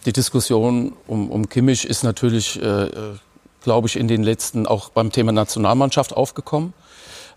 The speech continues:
Ähm, ist er ein Führungsspieler? Ist er, ist er ein Spieler, der die Mannschaft, äh, lenken kann?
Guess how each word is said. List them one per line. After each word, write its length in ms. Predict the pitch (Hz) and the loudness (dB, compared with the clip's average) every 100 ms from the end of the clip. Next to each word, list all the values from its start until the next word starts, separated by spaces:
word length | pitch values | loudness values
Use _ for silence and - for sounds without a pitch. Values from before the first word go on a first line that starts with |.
| - | 0
Ähm, 300 | 120 120 117 | 2 4 2
ist 180 | 131 - | 0 2
er 280 | 143 147 - | 2 2 2
ein 360 | 135 147 147 | 2 4 2
Führungsspieler? 1040 | - - 151 156 156 - - 143 151 156 151 | -2 0 2 4 2 0 0 2 4 4 2
Ist 180 | 123 139 | 0 0
er, 260 | 135 - - _ _ _ _ | 0 -2 -8 _ _ _ _
ist 180 | - 131 | -6 -2
er 100 | 143 | 0
ein 140 | 127 | 0
Spieler, 340 | 120 - 127 123 | -2 0 2 2
der 400 | 117 117 117 - | 2 2 0 -2
die 160 | - | -4
Mannschaft, 720 | 110 113 117 120 107 - - - | 0 0 0 0 -2 -4 -14 -6
äh, 260 | 101 82 101 | -4 -4 -4
lenken 460 | 113 117 151 156 151 | 0 2 4 2 2
kann? 400 | 156 156 170 | 2 2 0